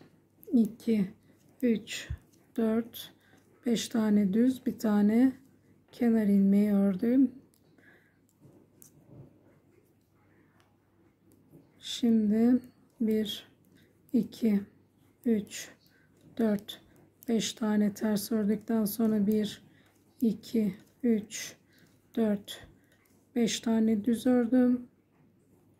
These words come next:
Bir ilmek daha eksiltme yaptım. Bu da kenar ilmeğim oldu. Şimdi burası üç oldu. Satır başına dönelim.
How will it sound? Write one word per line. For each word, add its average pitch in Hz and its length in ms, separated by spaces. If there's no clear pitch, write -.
Bir 254 160
ilmek 202 440
daha 233 340
eksiltme 247 640
yaptım. 240 600
Bu 214 80
da 226 160
kenar 208 300
ilmeğim 208 600
oldu. 202 540
Şimdi 220 400
burası 214 360
üç 226 240
oldu. 214 680
Satır 226 460
başına 208 460
dönelim. 208 580